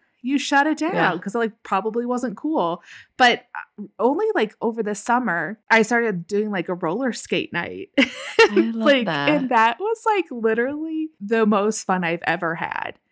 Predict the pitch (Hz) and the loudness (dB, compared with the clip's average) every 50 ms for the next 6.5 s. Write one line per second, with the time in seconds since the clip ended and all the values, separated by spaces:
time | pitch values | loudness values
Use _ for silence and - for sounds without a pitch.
0 | _ _ - - 240 240 240 240 - - - - - - 240 240 254 269 226 - | _ _ 0 2 2 2 2 0 -6 -10 -10 -8 -2 2 4 4 4 4 2 2
1 | 208 196 190 202 196 - 202 175 175 190 214 226 - 302 302 302 311 339 311 247 | 2 2 2 2 0 0 0 0 2 0 0 0 -2 -4 -4 -4 -4 -6 -4 -4
2 | 208 214 202 214 202 196 - 180 185 202 233 240 254 269 285 285 277 285 254 202 | -4 -4 -4 -4 -6 -6 -4 -4 -4 -4 -4 -4 -4 -4 -4 -4 -4 -6 -8 -6
3 | 202 214 208 202 202 208 214 226 226 _ _ _ _ _ _ _ _ _ _ - | -6 -6 -4 -4 -4 -6 -6 -8 -12 _ _ _ _ _ _ _ _ _ _ -6
4 | 208 202 190 - 180 175 _ _ - 185 180 196 214 240 233 - 269 254 240 233 | -4 -4 -4 -4 -8 -20 _ _ -4 -2 -2 0 0 -2 -4 -4 -4 -4 -2 -2
5 | 220 190 180 - - - - 185 185 220 - - 208 214 220 220 226 220 - 202 | -2 -2 -4 -4 -6 -8 -6 -4 -4 -2 -4 -4 -4 -4 -4 -4 -6 -6 -6 -6
6 | 196 196 185 180 170 170 170 165 - | -6 -4 -2 -2 -2 -2 -2 -4 -6